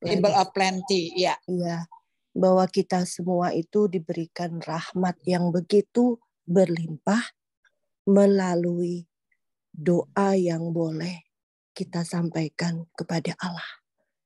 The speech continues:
Speaker 1: Jadi doa bukan keharusan. Doa jangan dibuat sebagai perintah dari Tuhan supaya kita menjadi religius atau kita menjadi kudus. Bukan.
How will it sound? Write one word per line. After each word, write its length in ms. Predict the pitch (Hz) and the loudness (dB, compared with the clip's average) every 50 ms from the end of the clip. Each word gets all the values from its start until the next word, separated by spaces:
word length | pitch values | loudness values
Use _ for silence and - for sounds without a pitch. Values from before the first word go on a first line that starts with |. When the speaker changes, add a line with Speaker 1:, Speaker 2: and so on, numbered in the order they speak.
| _ _ _ _ _ _ _ _ _ _ _ | _ _ _ _ _ _ _ _ _ _ _
Speaker 1:
Jadi 340 | - 165 220 214 202 226 214 | 2 6 6 8 8 6 8
doa 360 | 180 214 - - - 233 240 | 8 6 6 6 4 4 4
bukan 480 | 208 196 214 190 _ - 233 214 208 | 4 4 2 0 _ 0 2 2 4
keharusan. 760 | 190 - 190 170 - 196 196 185 196 190 - - - 185 180 - _ _ _ _ _ _ _ _ _ _ _ _ _ _ _ _ _ _ _ _ | 2 0 -4 -4 -2 -4 -2 -2 -2 -4 -4 -6 -4 -6 -6 -6 _ _ _ _ _ _ _ _ _ _ _ _ _ _ _ _ _ _ _ _
Doa 400 | - 170 220 220 - - 247 240 | 4 4 4 4 6 2 2 2
jangan 560 | 202 165 202 202 196 196 208 226 254 254 226 | 2 2 2 2 2 4 4 4 4 4 4
dibuat 480 | 185 196 175 165 185 196 208 220 226 - _ | 2 -2 -4 -2 0 0 2 0 0 -4 _
sebagai 600 | _ - - - 190 165 196 190 185 - 190 185 | _ -14 -10 -10 -6 -2 -2 -2 -2 -4 -10 -10
perintah 600 | - _ 214 190 190 220 214 214 208 - 226 208 | -6 _ -6 -4 -2 -2 -4 -4 -4 -4 -4 -4
dari 280 | 220 185 202 196 190 190 | -2 0 0 0 0 0
Tuhan 460 | - _ 214 196 196 214 226 226 240 240 _ _ _ _ _ _ _ | -2 _ -4 -4 -2 -2 -2 -2 -4 -8 _ _ _ _ _ _ _
supaya 580 | _ - - 220 220 - 208 202 196 196 190 | _ -4 -4 -4 0 2 2 2 4 2 0
kita 440 | 185 - - 214 208 - _ 220 220 | -2 -2 -4 -4 -4 -2 _ 0 2
menjadi 520 | 214 208 190 190 165 190 190 170 175 185 175 | 2 2 0 0 0 -2 -2 -2 -2 -4 -4
religius 920 | 175 185 185 185 196 202 170 170 190 196 202 180 - - - - - - _ _ _ _ _ | -4 -4 -4 -2 -4 -4 -4 -4 -4 -4 -4 -4 -6 -12 -14 -14 -16 -18 _ _ _ _ _
atau 360 | _ 214 202 - - 185 175 | _ -8 -6 -4 -4 -6 -6
kita 360 | - - 233 226 - 233 220 | -2 -2 -2 -2 0 -2 -2
menjadi 560 | 214 202 196 190 180 - 196 190 175 175 202 185 | 0 0 -2 -4 -4 -4 -6 -6 -4 -4 -6 -6
kudus. 560 | _ - - - 180 175 240 233 185 - - | _ -6 -6 -6 -4 -4 -6 -6 -6 -8 -12
Bukan. 640 | - 185 180 233 254 208 - _ _ - 220 208 170 | -14 -8 -4 -4 -4 -4 -6 _ _ -8 -8 -8 -8